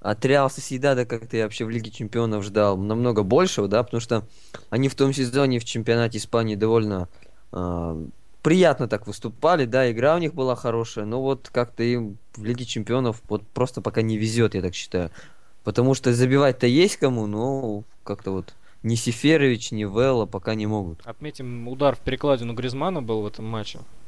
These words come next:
Speaker 2: Де Хея отнюдь не тащил этот мяч. Также Сосьедад ослабила потери Лера Менди, который ушел в мадридский Реал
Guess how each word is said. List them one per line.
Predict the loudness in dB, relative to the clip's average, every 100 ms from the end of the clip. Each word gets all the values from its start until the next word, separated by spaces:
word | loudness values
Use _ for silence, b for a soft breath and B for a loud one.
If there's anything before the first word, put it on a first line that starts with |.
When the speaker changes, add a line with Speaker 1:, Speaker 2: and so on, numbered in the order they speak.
| -14
Speaker 2:
Де | -6 -4
Хея | 2 6 6
отнюдь | 6 2 -2 -2
не | -4
тащил | 0 0 0 0 -2
этот | -6
мяч. | -8 -8 -8 b b -2
Также | 0 0 -2 -4 -4
Сосьедад | -8 -10 -2 -2 0
ослабила | -4 -2 -2 0 -2
потери | -4 -6 -4 -4
Лера | -2 -4 -4
Менди, | -6 -6 -8 -10 b b -18
который | -14 -10 -10
ушел | -8 -8
в |
мадридский | -8 -10 -12 -10 -6
Реал | -6 -6